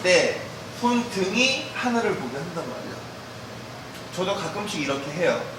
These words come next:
그냥 본능적으로 이렇게 합니다. 근데 이렇게 되면 상대는 손목을 돌려서 내 허벅지를 잡습니다. 이것만 잡아도 사실 라쏘 가드는 깨졌어요.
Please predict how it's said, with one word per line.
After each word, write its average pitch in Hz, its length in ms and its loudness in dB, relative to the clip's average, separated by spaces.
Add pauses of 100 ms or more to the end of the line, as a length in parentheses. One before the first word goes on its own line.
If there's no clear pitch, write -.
(300)
그냥 233 200 2
본능적으로 233 500 6
이렇게 151 300 4
합니다. 180 380 0 (200)
근데 147 160 -4
이렇게 151 320 0
되면 147 520 6 (500)
상대는 165 400 0
손목을 180 440 0
돌려서 147 520 0
내 147 80 0
허벅지를 170 440 0
잡습니다. 120 560 -6 (560)
이것만 233 420 6
잡아도 151 340 4
사실 190 280 4
라쏘 156 320 4
가드는 156 680 6 (420)
깨졌어요. 240 680 6